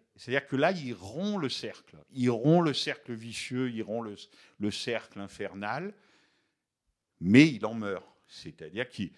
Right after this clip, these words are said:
il ne peut pas survivre avec ce petit garçon qui l'a, qui, le petit garçon l'a adopté comme père, et c'est finalement ce qui entraîne sa perte. Et de ce point de vue-là, alors ça, je m'en suis aperçu là en travaillant ave-,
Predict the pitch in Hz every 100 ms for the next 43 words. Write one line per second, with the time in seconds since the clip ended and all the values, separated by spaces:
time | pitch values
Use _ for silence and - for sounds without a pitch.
0 | _ _ _ - 127 127 131 131 131 120
1 | - 143 139 - 113 90 98 143 175 147
2 | 80 - _ _ _ _ _ _ _ _
3 | - 90 92 127 - 107 - 90 90 -
4 | 147 - 90 87 92 - - - _ 98
5 | 98 127 131 - 107 - 143 107 107 120
6 | 92 101 95 - 127 117 95 82 80 120
7 | 147 160 - - - - 98 95 - 110
8 | - - 101 95 98 123 - - 95 87
9 | - 95 87 80 - 73 - 78 - -
10 | - _ _ - - - - - - 113
11 | 104 151 190 - - 156 131 131 120 170
12 | 98 98 - 170 165 113 - 117 104 113
13 | - - 110 107 117 107 82 - 82 82
14 | 92 90 73 58